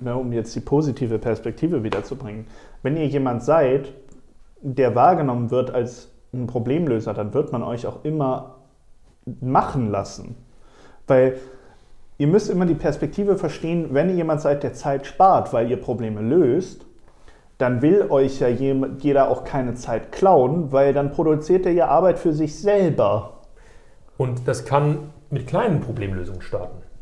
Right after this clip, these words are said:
Speaker 2: Ne?
Speaker 1: Mhm.
Speaker 2: Also fangt an, einfach, ähm, täglich kleinere Entscheidungen für euch selber zu treffen. Ich hab damals dieses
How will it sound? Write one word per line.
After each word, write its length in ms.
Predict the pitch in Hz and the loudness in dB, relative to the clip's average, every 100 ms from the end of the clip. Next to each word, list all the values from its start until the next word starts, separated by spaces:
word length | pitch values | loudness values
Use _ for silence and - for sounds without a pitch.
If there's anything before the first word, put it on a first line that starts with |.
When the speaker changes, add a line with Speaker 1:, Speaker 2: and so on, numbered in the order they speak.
| - - | -18 -8
Speaker 2:
Ne? 100 | 143 | -4
Speaker 1:
Mhm. 120 | 147 | 0
Speaker 2:
Also 300 | 139 220 147 - - | 2 2 2 -2 -12
fangt 380 | - 175 208 202 | -2 0 2 0
an, 300 | 156 165 175 - - | 0 0 -2 -8 -4
einfach, 400 | 151 175 - 156 - - - - - | -2 0 0 -2 -2 -6 -10 -18 -6
ähm, 340 | 131 135 131 131 - | -2 -2 -4 -10 -2
täglich 640 | 180 220 208 202 - - - | -2 0 -2 -4 -6 -14 -8
kleinere 460 | 160 165 202 185 | -2 0 2 0
Entscheidungen 560 | 147 139 151 170 165 156 | 0 -2 -2 0 -2 -6
für 320 | - 151 160 | -4 -2 0
euch 140 | 143 135 | 0 0
selber 300 | 135 127 101 | 0 0 -2
zu 140 | - | -6
treffen. 380 | - - - - - - - - - - | -12 -14 -16 -20 -20 -20 -20 -20 -10 -2
Ich 220 | 220 - | 0 2
hab 180 | 269 - | 2 4
damals 480 | 131 190 190 190 | 4 4 2 0
dieses 520 | - 160 143 135 - | -4 -4 -4 -4 -6